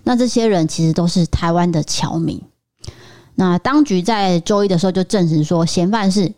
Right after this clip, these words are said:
六十八岁男性的移民啊，这个翻译叫做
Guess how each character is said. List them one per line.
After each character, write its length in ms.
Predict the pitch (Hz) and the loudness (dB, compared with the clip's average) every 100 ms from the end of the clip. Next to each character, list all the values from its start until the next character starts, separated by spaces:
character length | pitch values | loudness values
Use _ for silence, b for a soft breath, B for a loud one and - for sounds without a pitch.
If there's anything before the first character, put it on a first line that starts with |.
| - | -4
六 220 | 311 202 | 0 0
十 140 | - | -2
八 240 | 202 196 208 | -2 -2 0
岁 260 | 240 175 - | 0 -2 -2
男 300 | - 175 156 | -4 0 0
性 240 | 175 220 160 | 0 0 0
的 100 | 156 | 0
移 220 | 180 185 | 2 4
民 260 | 190 165 165 _ _ _ | 4 0 -6 _ _ _
啊， 320 | - 190 170 | -2 0 0
这 160 | 165 214 | 0 0
个 200 | 220 175 | 2 0
翻 260 | - 233 247 | 0 0 0
译 60 | |
叫 180 | 220 208 | 2 0
做 260 | 196 170 | 2 0